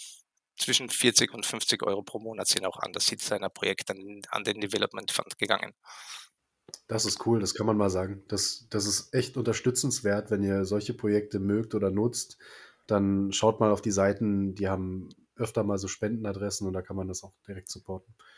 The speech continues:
Speaker 2: Ist ja Open Source, wie ich vorhin schon
Speaker 1: Grad
Speaker 2: sagte.
Speaker 1: beim,
Speaker 2: Mhm.
Speaker 1: gerade beim Seed Signer hat man's extrem gesehen,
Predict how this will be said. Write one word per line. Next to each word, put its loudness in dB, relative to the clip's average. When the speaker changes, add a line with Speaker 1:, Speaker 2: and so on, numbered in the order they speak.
Speaker 2:
Ist -8
ja 0
Open -6
Source, -10
wie -4
ich -6
vorhin -6
schon 4
Speaker 1:
Grad 6
Speaker 2:
sagte. 0
Speaker 1:
beim, -8
Speaker 2:
Mhm. -14
Speaker 1:
gerade -2
beim -10
Seed 2
Signer -2
hat -8
man's 0
extrem -2
gesehen, 0